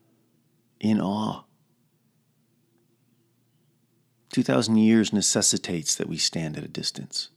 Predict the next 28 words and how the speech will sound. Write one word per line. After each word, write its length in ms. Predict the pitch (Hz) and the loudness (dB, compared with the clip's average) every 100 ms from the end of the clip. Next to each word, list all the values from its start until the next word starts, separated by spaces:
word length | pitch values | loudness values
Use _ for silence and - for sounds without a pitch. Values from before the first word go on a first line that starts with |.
| _ _ _ _ - - - - - | _ _ _ _ -20 -20 -20 -20 -2
It 140 | 113 | 2
is 180 | 110 113 | 4 2
by 220 | 92 104 | 2 0
faith 640 | 104 - 127 120 87 - - - _ _ | 0 -4 -2 0 -2 -6 -20 -20 _ _
that 140 | 127 87 | -6 -4
we 140 | 95 | -4
call 400 | - - 104 104 | -6 -2 0 0
days 400 | 92 98 98 87 | 0 0 0 -2
like 220 | 87 82 | -4 -6
this 300 | 87 78 - | -6 -4 -4
good. 400 | - - 80 - - _ - - _ _ _ _ _ _ _ _ _ _ _ _ _ _ - - - - | -6 -6 -8 -10 -20 _ -20 -20 _ _ _ _ _ _ _ _ _ _ _ _ _ _ -18 -16 -8 0
This 140 | 139 | 2
day 140 | 165 165 | 4 4
can 160 | - | 6
only 180 | 131 135 | 8 8
be 140 | 131 | 8
good 240 | 110 110 107 | 6 4 6
when 160 | 107 | 4
the 80 | 98 | 4
gift 240 | 92 98 - | 2 0 0
of 160 | 92 | -2
time 500 | - 107 104 85 71 - _ _ _ _ _ _ _ _ - | -2 0 0 0 -4 -14 _ _ _ _ _ _ _ _ -6
allows 400 | 95 98 113 107 | 0 4 4 2
us 180 | 104 - | 0 -2
to 140 | - | -2
see 420 | - - 104 98 | 0 0 0 0
in 120 | 90 | -2
retrospect. 840 | 92 87 - 82 - - - - | -4 -4 -6 -8 -6 -8 -12 -16